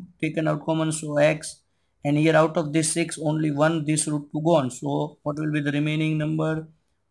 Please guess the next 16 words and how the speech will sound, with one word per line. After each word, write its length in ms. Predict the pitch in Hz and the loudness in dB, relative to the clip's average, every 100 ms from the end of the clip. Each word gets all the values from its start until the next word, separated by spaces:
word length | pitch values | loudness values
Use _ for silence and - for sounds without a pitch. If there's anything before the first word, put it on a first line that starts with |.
| _ | _
Plus 640 | 156 151 151 151 151 151 - | 2 4 4 4 2 0 -4
three 720 | - 135 139 139 139 135 131 | -8 -8 -6 -4 -4 -6 -6
root 220 | 117 117 117 | -6 -8 -10
two. 60 | _ _ _ _ _ _ _ _ _ _ - | _ _ _ _ _ _ _ _ _ _ -4
Now 200 | 139 139 | -2 -2
what 360 | 139 143 147 | -2 -2 -2
will 160 | 147 143 | 0 0
be 140 | 143 | 0
our 160 | 139 131 | -2 -2
factors? 580 | 147 143 - 147 143 - | -4 -6 0 0 0 -2
X 400 | 147 151 - - - | -2 -2 -4 -8 -4
plus 320 | 139 131 131 - | -2 -2 -4 -4
three 160 | 143 151 | -2 0
root 240 | 151 151 | -2 -2
two 320 | 160 165 170 - _ _ _ _ _ _ _ _ | 0 0 -2 -12 _ _ _ _ _ _ _ _
and 260 | 135 127 | -6 -6